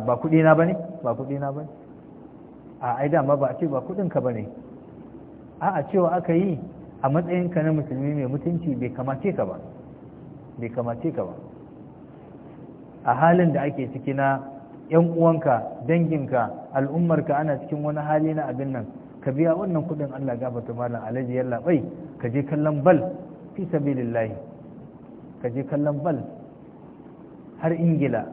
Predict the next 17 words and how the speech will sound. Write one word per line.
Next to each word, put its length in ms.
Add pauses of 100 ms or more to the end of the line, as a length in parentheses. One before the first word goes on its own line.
(160)
har 140 (120)
Sifaniya, 540 (680)
fi 160
sabilillahi. 580 (1400)
Nawa 240
za 140
ka 120
kashe 240
wajen 340
zuwa 180
Sifaniya? 480 (680)
Kuɗin 360
otel, 380 (100)
kuɗin 380 (420)
zuwa 220
kallon 420
bal, 160